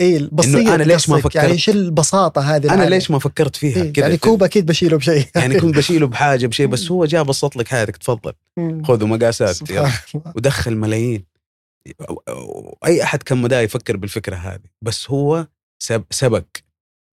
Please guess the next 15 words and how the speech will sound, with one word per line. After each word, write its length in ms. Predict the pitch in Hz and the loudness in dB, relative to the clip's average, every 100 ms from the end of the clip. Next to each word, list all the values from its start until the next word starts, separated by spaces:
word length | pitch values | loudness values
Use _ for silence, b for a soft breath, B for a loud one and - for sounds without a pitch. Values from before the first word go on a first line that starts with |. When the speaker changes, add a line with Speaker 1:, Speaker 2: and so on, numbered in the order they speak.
| _ _ _ _ - | _ _ _ _ -8
Speaker 2:
سبق 100 | 156 | 0
Speaker 1:
بالضبط. 180 | 147 151 | 2 4
Speaker 2:
ونفذ 400 | 131 139 - 101 - | 4 2 0 -6 -4
بسرعة. 440 | - 127 107 92 _ 160 | -2 -2 -2 -8 _ -2
Speaker 1:
بالضبط. 240 | 139 - | -2 -4
Speaker 2:
فأعتقد 460 | - 123 170 139 123 | -8 -2 0 0 2
هنا 560 | 156 127 110 95 73 50 76 | 2 2 0 -2 -6 -12 -12
اح-، 120 | - - | -12 -12
احتمالية 680 | 98 - - 123 123 156 143 | -12 -12 -8 -4 0 2 2
الفكرة 520 | 117 151 156 151 131 | 0 0 0 0 0
أنا 120 | 120 113 | -4 -6
أعتقد 340 | - 123 110 | -4 -6 -4
إنها 160 | 120 104 | -4 0
زي 120 | 131 | 0
الخلية. 600 | 123 110 113 98 82 | 0 -4 -4 -4 -6